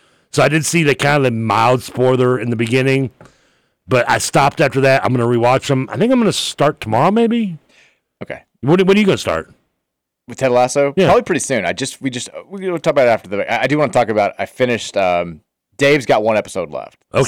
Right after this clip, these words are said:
Speaker 2: Season three, and I'm all about it. It's been great. I plowed through that. We're, we're on the last season of Veep, um, so I need something else to watch soon. I think we're probably gonna start Ted Lasso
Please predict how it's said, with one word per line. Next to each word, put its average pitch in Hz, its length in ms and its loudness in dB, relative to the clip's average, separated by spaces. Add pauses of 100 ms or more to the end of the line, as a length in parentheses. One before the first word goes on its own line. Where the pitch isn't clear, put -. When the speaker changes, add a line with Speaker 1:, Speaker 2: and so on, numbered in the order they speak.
Speaker 2:
Season 92 160 0
three, 92 240 -4
and 76 80 -8
I'm 87 220 -10
all 107 200 0
about 85 280 -4
it. - 20 -10
It's - 80 -18
been 95 160 -14
great. 87 360 -4 (340)
I - 60 -12
plowed 117 400 0
through 98 140 -6
that. 85 360 -4 (240)
We're, 110 200 -2
we're 113 140 -2
on 120 120 2
the 117 80 2
last 113 200 0
season 110 240 -4
of 90 60 -10
Veep, 95 400 -6 (180)
um, 87 460 -4
so 120 140 -2
I 113 40 2
need 127 140 -4
something 113 180 -2
else 98 140 -2
to 107 80 -12
watch 95 200 -4
soon. 95 160 -6
I 90 60 -4
think 101 160 -10
we're 98 60 -6
probably 95 240 -2
gonna 87 100 -10
start - 240 -8
Ted 87 160 -10
Lasso 78 380 -8